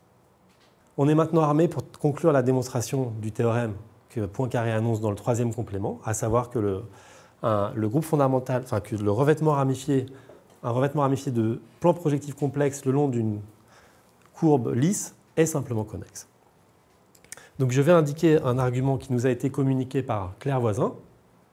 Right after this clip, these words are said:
et qui est le suivant. Je vais faire un dessin. Ce sera plus simple pour suivre, euh,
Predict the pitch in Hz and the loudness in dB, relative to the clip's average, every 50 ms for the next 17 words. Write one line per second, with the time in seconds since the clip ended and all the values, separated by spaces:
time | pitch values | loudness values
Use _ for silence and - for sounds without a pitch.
0 | _ _ _ _ _ _ _ - - - - - - - - - - _ - 131 | _ _ _ _ _ _ _ -20 -20 -20 -20 -20 -20 -20 -20 -20 -16 _ -4 -2
1 | 123 - - 175 160 147 139 - - 127 110 131 202 269 - - - - - - | -2 0 4 6 6 6 6 2 -2 -2 0 0 0 -2 -4 -10 -20 -20 -20 -20
2 | _ _ _ _ _ _ _ _ - 131 147 143 165 - - 175 143 131 123 120 | _ _ _ _ _ _ _ _ -2 2 4 4 4 6 6 4 4 4 4 2
3 | 110 - - 123 214 233 - - - - - - - _ _ - - - 117 - | 0 0 0 -4 -4 -6 -10 -18 -20 -20 -20 -20 -20 _ _ -20 -10 -10 -8 -4
4 | - 139 123 - 131 - - 151 147 135 - 127 113 - - - 147 139 113 95 | -2 -4 -4 -4 -8 -6 -4 -2 -2 -2 -4 -10 -12 -12 -4 0 0 0 0 -2
5 | - - - - _ _ - - - - - _ _ _ _ _ - - 113 107 | -10 -20 -20 -20 _ _ -20 -20 -20 -20 -20 _ _ _ _ _ -10 -6 -4 -4
6 | 101 95 92 90 92 90 | -2 -4 -4 -6 -8 -10